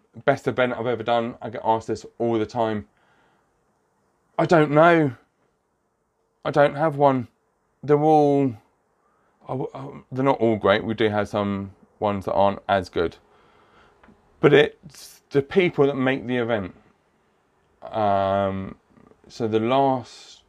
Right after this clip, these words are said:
the last one that I really remember was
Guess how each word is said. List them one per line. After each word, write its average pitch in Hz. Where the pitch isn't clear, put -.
the -
last 147
one 123
that 123
I 120
really 127
remember 104
was 107